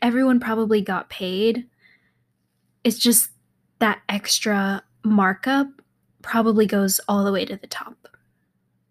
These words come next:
You know, and there's always that last wonderful plus point of why businesses overcharge, or large businesses overcharge for their products,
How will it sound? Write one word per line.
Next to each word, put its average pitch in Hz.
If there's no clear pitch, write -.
You 220
know, 202
and 202
there's 202
always 220
that 196
last 233
wonderful 233
plus 226
point 196
of 208
why 196
businesses 196
overcharge, 190
or 214
large 196
businesses 185
overcharge 196
for 196
their 185
products, -